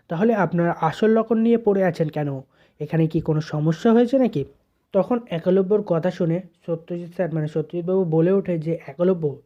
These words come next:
তুমি তো একটু আগে আসলেই দেখতে পাতে যে ওখানে এমন এক কাণ্ড ঘটে গেছে যে আমরা নিজের চোখেই বিশ্বাস করতে পারছি না।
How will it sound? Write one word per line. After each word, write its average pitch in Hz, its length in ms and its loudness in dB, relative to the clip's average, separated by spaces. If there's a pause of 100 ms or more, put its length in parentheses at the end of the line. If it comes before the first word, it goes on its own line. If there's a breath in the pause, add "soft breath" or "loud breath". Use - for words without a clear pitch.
(160)
তুমি 147 200 -8
তো 175 100 -6 (100)
একটু 165 260 -12 (100)
আগে 156 260 0
আসলেই 190 380 0
দেখতে 156 300 -4
পাতে 147 380 -4 (380 soft breath)
যে 185 300 -6
ওখানে 196 340 -2
এমন 196 280 -2
এক 202 240 -4
কাণ্ড 156 320 0
ঘটে 160 260 -2
গেছে 180 240 -6
যে 175 140 -4
আমরা 175 320 -2
নিজের 151 360 -4
চোখেই 214 440 -4
বিশ্বাস 170 360 -8
করতে 143 280 -12
পারছি 131 320 -16
না। 131 180 -16